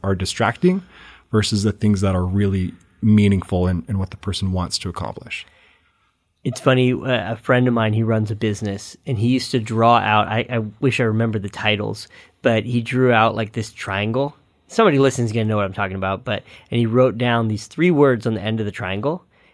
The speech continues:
Speaker 2: and he basically said, "With this business,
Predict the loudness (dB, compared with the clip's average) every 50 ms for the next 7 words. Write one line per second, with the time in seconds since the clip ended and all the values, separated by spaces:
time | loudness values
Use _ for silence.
0 | _ -6 -4 -2 0 0 2 2 0 0 0 -4 -6 -2 -2 -2 -2 -2 -2 -2
1 | 0 0 0 -2 -2 -2 0 -2 -2 -2 2 4 4 4 4 2 -2 -2 -2 -4
2 | -10 -20